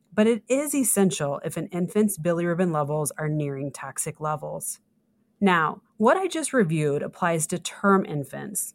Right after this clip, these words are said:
or those born greater than thirty-five weeks gestation. Hyperbilirubinemia in preterm infants is more common,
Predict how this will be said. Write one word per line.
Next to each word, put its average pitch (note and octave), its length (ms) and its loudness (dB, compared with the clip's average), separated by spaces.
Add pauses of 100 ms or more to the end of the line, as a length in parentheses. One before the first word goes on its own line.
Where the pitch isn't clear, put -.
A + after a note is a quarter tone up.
(160)
or G#3+ 180 4
those A3+ 320 4
born D#3 480 2
greater D#3+ 380 0
than G3+ 180 4
thirty-five D3+ 500 -2
weeks D3 240 -8
gestation. F#3+ 800 -2 (560)
Hyperbilirubinemia A#3 1300 2
in F3+ 160 0
preterm B3 640 -2
infants C#3+ 480 -6
is E3 160 -4
more E3+ 180 0
common, G#3 640 0